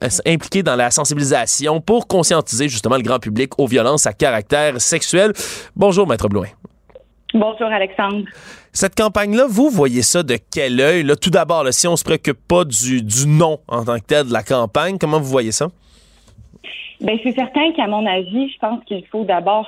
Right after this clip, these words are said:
Speaker 2: souligner l'initiative du gouvernement envers, euh,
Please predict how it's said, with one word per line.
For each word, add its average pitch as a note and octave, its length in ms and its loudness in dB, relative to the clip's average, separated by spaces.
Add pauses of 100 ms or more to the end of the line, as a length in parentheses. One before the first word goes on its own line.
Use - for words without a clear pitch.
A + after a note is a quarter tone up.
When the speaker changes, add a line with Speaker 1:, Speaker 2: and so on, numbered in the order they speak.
(160)
Speaker 2:
souligner G#3+ 560 -2
l'initiative G#3+ 880 -2
du F3+ 120 -20
gouvernement F3+ 840 -6 (140)
envers, F3+ 380 -4
euh, E3+ 100 -6